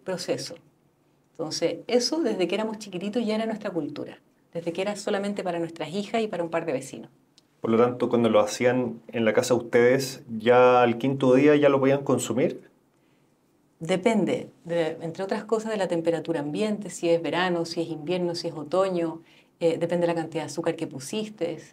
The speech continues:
Speaker 1: Entonces, es, dentro de la primera semana ya empieza a haber un cambio, pero puede ser mucho más y puede ser incluso muchas semanas, incluso meses.
Speaker 2: Ah, perfecto.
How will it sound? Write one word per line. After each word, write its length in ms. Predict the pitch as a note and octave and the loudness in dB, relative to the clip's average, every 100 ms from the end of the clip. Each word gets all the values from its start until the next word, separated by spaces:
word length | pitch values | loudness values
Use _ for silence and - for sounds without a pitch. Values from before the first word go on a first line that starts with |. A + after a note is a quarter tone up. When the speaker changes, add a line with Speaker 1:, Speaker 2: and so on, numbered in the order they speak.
| - | -16
Speaker 1:
Entonces, 580 | D#3+ E3+ F3 G3+ G3 - | -8 -6 -4 -4 -6 -6
es, 460 | - F#3 F#3 - - - | -4 -6 -6 -12 -12 -10
dentro 500 | F3 A3 A#3 A3 G#3+ | -2 0 0 0 -2
de 460 | G3+ A#3+ D4 D#4+ G#3+ | 2 2 2 -2 -6
la 120 | G3 | -6
primera 280 | F#3+ G3+ A3+ | -4 -4 -6
semana 300 | - A3 A3 | -6 -6 -4
ya 120 | A3 | -4
empieza 280 | G3+ G3 G3 | -4 -6 -4
a 20 | |
haber 140 | F#3+ F3+ | -2 -2
un 160 | E3+ | -2
cambio, 440 | F3 D#3+ D#3 D#3+ D3+ | -4 -4 -4 -6 -6
pero 180 | D3 D3 | -6 -2
puede 280 | E3 F#3 | 0 0
ser 180 | - E3+ | -2 -8
mucho 340 | D#3 E3+ - G3+ | -6 -8 -6 -6
más 260 | G3+ A#3 | -6 -8
y 40 | - | -8
puede 160 | F3 | -8
ser 160 | G3 A3 | -6 -6
incluso 460 | F#3 F3 F#3+ G#3+ - | -6 -8 -6 -8 -8
muchas 300 | F#3 G#3+ G#3 | -10 -10 -10
semanas, 380 | F3 F3 G3+ F#3+ | -6 -4 -6 -6
incluso 340 | E3+ E3+ - | -6 -6 -6
meses. 420 | D3+ D3 D3 - | -6 -6 -6 -8
Speaker 2:
Ah, 160 | A#2+ A2 | -2 -2
perfecto. 360 | - - - | -2 -12 -20